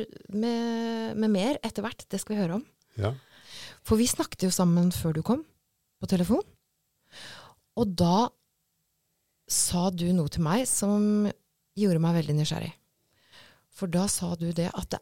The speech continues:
Speaker 1: er så viktig å ikke forberede seg.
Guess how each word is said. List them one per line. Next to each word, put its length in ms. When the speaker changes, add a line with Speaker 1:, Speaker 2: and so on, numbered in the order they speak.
Speaker 1:
er 300
så 400
viktig 480
å 160
ikke 320
forberede 440
seg. 180